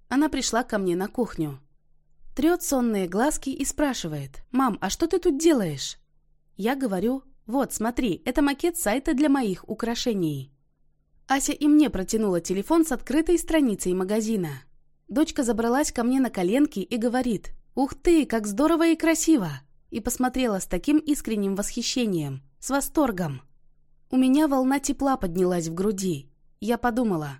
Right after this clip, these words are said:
"Господи, вот ради этого уже стоило пробовать. Ради такого взгляда моей малышки".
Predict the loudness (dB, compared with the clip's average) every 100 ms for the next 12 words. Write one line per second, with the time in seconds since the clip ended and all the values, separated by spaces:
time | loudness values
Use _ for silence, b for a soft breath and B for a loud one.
0 | _ -2 2 2 -2 -4 -4 -4 -2 0
1 | 2 2 0 0 2 0 0 -2 0 0
2 | 0 0 0 0 0 0 0 -4 -6 -12
3 | -18 _ 0 0 0 -2 2 4 4 2
4 | 0 0 2 2 2 0 0 0 0 0
5 | -2 -6 -6